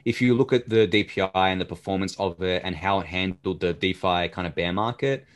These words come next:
so it actually launched at, I think, at the top of DeFi summer. So, um, it was a bit of a, a bad time to launch it, but it's, it's rebounded quite well. I think it went from a hundred dollars it started at. Um, it dropped down to maybe,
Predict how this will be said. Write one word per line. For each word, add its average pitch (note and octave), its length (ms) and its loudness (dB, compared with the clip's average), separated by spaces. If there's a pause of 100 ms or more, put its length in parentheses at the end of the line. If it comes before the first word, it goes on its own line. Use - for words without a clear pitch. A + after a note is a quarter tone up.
(300)
so A2+ 400 4
it C#3 80 0
actually D#3 320 4
launched A2 400 2
at, - 160 0
I F#2 160 0
think, C#3+ 140 -2
at - 80 -10
the F2+ 40 -4
top - 440 -2
of F2 120 -6
DeFi F2+ 300 0
summer. F2 360 -2 (180)
So, G2 600 2
um, F#2 440 -2
it G#2 40 -2
was A2+ 100 0
a A#2+ 40 0
bit D3 80 4
of C3 80 6
a, A2 220 6
a - 20 2
bad G#2 320 4
time G#2 200 -2
to G#2 100 -4
launch E3+ 340 0
it, F#2+ 180 2 (240)
but A#2+ 120 6
it's, A#2 140 0
it's C3 200 -2
rebounded A2 560 4
quite D#2+ 300 2
well. F#2 260 6
I F2+ 80 2
think D3 220 -2
it - 20 2
went A#2+ 260 0
from G2 320 -2 (220)
a - 80 -8
hundred C3+ 240 4
dollars B2+ 380 6
it - 80 -6
started G2 400 2
at. F#2+ 300 4 (200)
Um, F2+ 300 -2
it F2 180 -6
dropped G2+ 240 2
down F#2 200 0
to - 120 -8
maybe, F2 380 0